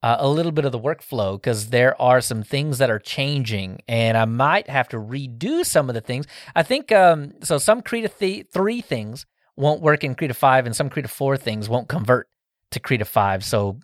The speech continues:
I'll have to play that one by ear. But I'm excited, uh, for Kre-, Krita five to come out just simply because, uh, I know I'll be able to sit on Krita five and not change my workflow any,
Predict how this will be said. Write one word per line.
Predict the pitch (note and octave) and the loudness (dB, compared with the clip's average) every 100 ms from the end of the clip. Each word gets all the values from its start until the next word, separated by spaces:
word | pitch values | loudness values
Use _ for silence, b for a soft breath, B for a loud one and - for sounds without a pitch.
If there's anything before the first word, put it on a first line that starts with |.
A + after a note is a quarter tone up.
| _ | _
I'll | A2+ A#2 | -2 0
have | A2+ | 0
to | G#2+ | -2
play | A2+ | 0
that | G#2+ G2 | 2 0
one | G#2 | 0
by | G2 G2 | -2 -2
ear. | - B2 G#2 | -4 -2 -2
But | G#2+ A2 - _ _ _ | 0 0 0 _ _ _
I'm | D#3+ A3 C#4 | 0 0 0
excited, | A#3+ - G#3 A3 G#3+ F#3 - | -4 0 2 4 0 -4 -4
uh, | F#3 F3+ | 2 2
for | E3+ D#3 | 2 -4
Kre-, | - F3+ - | -6 -10 -6
Krita | F#3+ - | -4 0
five | E3 E3+ | 2 2
to | D#3+ | 0
come | E3+ | 2
out | E3 E3+ - - | 2 2 -4 0
just | D3+ C#3+ - - | 4 4 2 -6
simply | - E3+ D3+ C#3+ | -4 -4 -2 -4
because, | B2+ C3 - C#3 B2+ B2 A#2+ A2+ A2+ - - | -4 -6 -4 0 4 4 0 -4 -6 -8 -4
uh, | A2 G#2+ | 0 0
I | A#2 | 0
know | A#2 | 4
I'll | A2 | 4
be | G#2+ G#2 | 4 -2
able | G2+ G2+ | -2 -4
to | G2 | -4
sit | - - A#2+ G#2 _ _ _ _ | 0 2 0 -2 _ _ _ _
on | A#2 A2 | 0 0
Krita | - A2 | -2 -4
five | - G2 F#2+ F#2 F#2 - - | 2 2 2 0 -4 -10 -8
and | G#2 F#2+ F#2 F#2 | -6 -4 -4 -4
not | G2 G#2+ - | -2 -2 -2
change | A#2 G#2 | -4 -2
my | G#2 | -2
workflow | F#2+ G2 F#2 G#2+ G2+ | -2 -4 -4 -4 -4
any, | - C#3 C3 G#2 | 0 0 0 -4